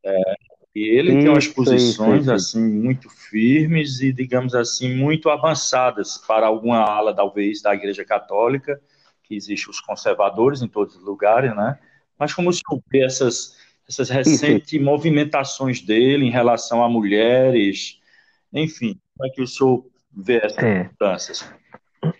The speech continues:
Speaker 2: É interessante que a gente precisa ver logo assim, é, que o, o, o, o, o Bergoglio, né, no caso o Papa Francisco, ele vem de uma congregação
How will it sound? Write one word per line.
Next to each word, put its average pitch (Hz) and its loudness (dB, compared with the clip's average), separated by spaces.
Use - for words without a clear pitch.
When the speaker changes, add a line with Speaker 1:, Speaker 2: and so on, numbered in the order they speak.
Speaker 2:
É 233 4
interessante 202 0
que 208 4
a 196 2
gente 190 -4
precisa 196 4
ver 151 2
logo 156 4
assim, 165 2
é, 156 4
que 226 2
o, 226 2
o, 196 6
o, 147 4
o, 160 2
o 151 2
Bergoglio, 151 2
né, 147 2
no 107 -8
caso 113 -2
o 101 -8
Papa 120 -2
Francisco, 110 -2
ele 226 4
vem 185 0
de 214 4
uma 220 2
congregação 202 0